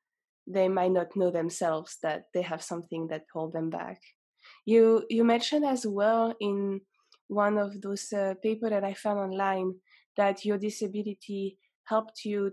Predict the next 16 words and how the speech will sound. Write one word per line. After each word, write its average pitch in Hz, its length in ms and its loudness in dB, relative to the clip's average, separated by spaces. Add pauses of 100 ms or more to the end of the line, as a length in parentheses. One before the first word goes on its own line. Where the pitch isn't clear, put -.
to 185 220 -4
be 185 200 -4
very 190 240 -2 (120)
creative 185 640 -2
in 208 160 -4
your 185 100 -2
day-to-day 185 720 -4 (140)
life, 196 460 -4 (580)
and, 190 500 2 (340)
and 196 200 0
that 220 240 2
helped 202 420 -4
you, 190 400 -2 (640)
uh, 185 280 -4
for 196 200 -8
your 185 300 -2